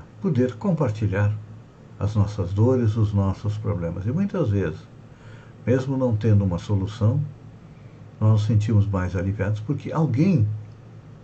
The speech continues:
nos deu atenção, prestou atenção,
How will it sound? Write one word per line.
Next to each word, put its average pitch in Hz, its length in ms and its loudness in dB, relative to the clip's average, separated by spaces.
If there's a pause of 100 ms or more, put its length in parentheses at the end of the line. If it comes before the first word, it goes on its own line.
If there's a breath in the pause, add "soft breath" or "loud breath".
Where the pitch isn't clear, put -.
(880)
nos 104 180 8
deu 104 220 4
atenção, 95 580 -2 (1000)
prestou 104 440 0
atenção, 90 720 -4